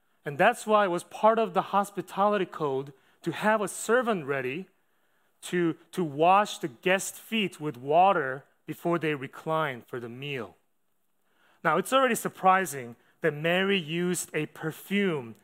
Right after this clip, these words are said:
to wash Jesus' feet, because nowhere in the code said that you had to use a perfume.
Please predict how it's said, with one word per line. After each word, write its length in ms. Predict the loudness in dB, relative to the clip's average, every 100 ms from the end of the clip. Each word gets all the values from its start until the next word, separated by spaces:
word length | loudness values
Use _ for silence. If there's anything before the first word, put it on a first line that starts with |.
| _ _ -12
to 120 | -8
wash 400 | 0 2 2 0
Jesus' 380 | -10 -10 -10 -10
feet, 260 | -6 -6
because 460 | -8 -2 0 0 -2 -14 _ _ _ -6
nowhere 520 | 2 2 4 4 4
in 120 | 2
the 80 | 0
code 400 | -2 0 0 0
said 320 | -2 -2 -2
that 80 | -2
you 160 | -2
had 180 | -2 -2
to 100 | -4
use 360 | -8 -6 -6 -4
a 80 | -6
perfume. 540 | -6 -10 -6 -4 -4